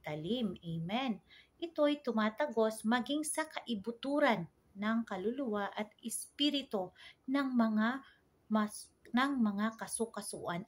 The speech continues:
at buto. Amen po ba? Ayan, mga salita ng Diyos ay napakatalas, mga kapatid. Kaya marami sa atin, kapag nagsasalita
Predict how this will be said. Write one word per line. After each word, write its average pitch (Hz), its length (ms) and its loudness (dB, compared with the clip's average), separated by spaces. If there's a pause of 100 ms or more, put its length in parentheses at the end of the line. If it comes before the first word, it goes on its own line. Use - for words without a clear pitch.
at 175 160 -8
buto. 160 480 -4
Amen 175 400 -6
po 165 160 -12
ba? 254 160 -2 (160)
Ayan, 220 400 -4
mga 208 240 -2
salita 180 480 -10
ng 175 160 -6
Diyos 294 320 -4
ay 392 240 -2 (520)
napakatalas, 226 1400 -8
mga 202 240 -12
kapatid. 233 480 -6
Kaya 202 240 -4
marami 202 320 0
sa 185 320 0
atin, 254 160 -2 (320)
kapag 208 320 -2
nagsasalita 180 1040 -2